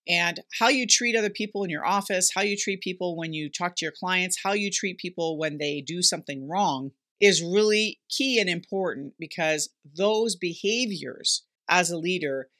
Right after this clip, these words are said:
is what's going to maintain the trust, maintain the loyalty, and maintain your talent pool intact where you are. So the message today really is simple. Relationships are the key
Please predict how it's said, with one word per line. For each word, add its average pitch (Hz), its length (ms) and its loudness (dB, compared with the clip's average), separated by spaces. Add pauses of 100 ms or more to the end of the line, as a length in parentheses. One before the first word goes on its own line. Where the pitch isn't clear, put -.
(200)
is 165 160 0
what's 175 200 0
going 165 240 -2
to 170 160 -2
maintain 165 460 -2
the 147 80 -6
trust, 233 400 2
maintain 143 320 -8
the 139 100 -4
loyalty, 180 680 6 (320)
and 165 200 2
maintain 165 640 -2
your 147 200 -4 (180)
talent 180 440 -4 (640)
pool 156 480 4 (100)
intact 160 640 -2 (180)
where 156 180 -2
you 139 160 -4
are. - 160 -6 (140)
So - 160 2
the 277 80 4
message 370 300 4
today 208 520 6
really 214 320 6
is - 200 4
simple. 151 380 -4 (280)
Relationships 247 1120 6 (340)
are 196 300 8
the 185 140 0
key 214 640 0